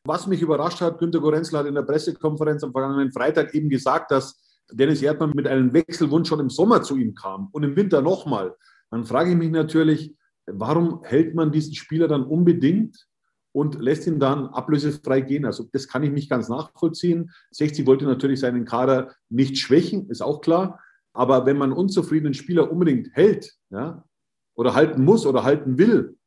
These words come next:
und, und der performt dann nicht so, wie man sich das eigentlich vorgestellt hat vor zwei Jahren, wie man ihn verpflichtet hat. Also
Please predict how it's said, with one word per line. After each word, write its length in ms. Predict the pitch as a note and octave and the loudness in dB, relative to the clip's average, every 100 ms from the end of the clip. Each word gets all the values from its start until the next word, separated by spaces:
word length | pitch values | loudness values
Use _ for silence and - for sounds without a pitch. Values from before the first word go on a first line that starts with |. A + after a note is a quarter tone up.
| _ _ | _ _
und, 200 | D3+ D3+ | -8 -8
und 220 | D3 D3 D3 | -8 -6 -2
der 100 | C3+ | 0
performt 500 | C3+ B2 D#3+ G#3 E3+ | 0 2 4 4 2
dann 100 | D3+ | 0
nicht 140 | D3+ | 0
so, 140 | D#3+ D#3 | 0 2
wie 60 | |
man 140 | D#3 D3+ | 0 -2
sich 140 | D#3 | -4
das 160 | C#3+ - | -10 -6
eigentlich 360 | C#3 C#3+ C#3 A2+ | -6 -4 -6 -6
vorgestellt 480 | A2 G3 G#3+ - C3+ | 2 2 2 2 2
hat 220 | C3 A#2 _ _ _ | 2 -4 _ _ _
vor 160 | C3+ B2 | -4 -2
zwei 280 | A#2+ A#2 | 0 2
Jahren, 340 | A#2+ A#2 A2 - _ | 4 2 -2 -6 _
wie 100 | B2+ | 0
man 120 | C#3 | 2
ihn 120 | C3 | 0
verpflichtet 500 | A#2+ A#2 C#3 C3+ C3 | 0 -2 -2 -2 0
hat. 140 | G#2 G2+ | -2 -4
Also 340 | A#2+ C3 - | 2 2 0